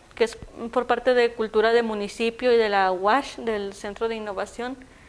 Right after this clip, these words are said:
Entonces, por ahí, em, está lo que está, digamos, lo que se va produciendo. Y ahí mismo está el link para mi otro Instagram, que es Fotoblue, que es donde es una bitácora artística.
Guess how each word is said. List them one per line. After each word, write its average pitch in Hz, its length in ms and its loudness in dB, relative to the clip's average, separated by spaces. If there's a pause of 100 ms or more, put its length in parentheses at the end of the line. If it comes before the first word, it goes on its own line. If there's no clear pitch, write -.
(320)
Entonces, 226 580 0
por 226 220 2
ahí, 220 640 0 (840)
em, 220 640 0
está 220 260 -2
lo 233 200 0
que 220 260 2
está, 214 240 -2
digamos, 226 560 0
lo 240 160 -2
que - 80 -14
se 247 140 -2
va 233 160 2
produciendo. 247 760 -4 (440)
Y 254 100 0
ahí 349 160 4
mismo 349 500 4
está 277 340 2
el 311 180 2
link 311 320 2
para 247 260 2
mi 233 160 -2
otro 240 260 -2
Instagram, 262 680 -2
que 220 160 4
es 226 160 -4 (100)
Fotoblue, 240 600 0 (640)
que 247 600 2
es 240 100 -2
donde 254 640 2
es 240 120 -4
una 277 200 0
bitácora 247 500 -4
artística. - 560 -12